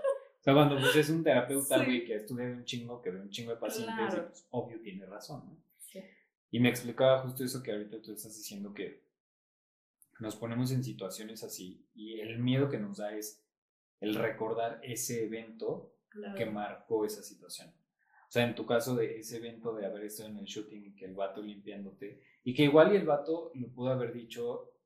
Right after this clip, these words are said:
Speaker 1: sin ofender, o sí con la intención de
Speaker 2: No,
Speaker 1: ofender.
Speaker 2: fue, aparte fue una mujer.
Speaker 1: Ah.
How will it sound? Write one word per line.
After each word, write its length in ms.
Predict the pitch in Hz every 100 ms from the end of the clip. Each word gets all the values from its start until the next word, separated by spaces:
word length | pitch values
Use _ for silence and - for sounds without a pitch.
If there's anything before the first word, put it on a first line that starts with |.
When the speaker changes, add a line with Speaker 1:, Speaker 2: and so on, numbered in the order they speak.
| _ _
Speaker 1:
sin 220 | - 110 101
ofender, 640 | 98 98 107 - - _
o 120 | 110 107
sí 180 | - 110
con 140 | 113
la 60 | 104
intención 460 | 101 95 95 -
de 60 | 190
Speaker 2:
No, 160 | 214 339
Speaker 1:
ofender. 200 | - 247
Speaker 2:
fue, 100 | -
aparte 220 | 185 185
fue 100 | 254
una 100 | 262
mujer. 380 | 233 208 214 - _ _ _
Speaker 1:
Ah. 320 | - 110 -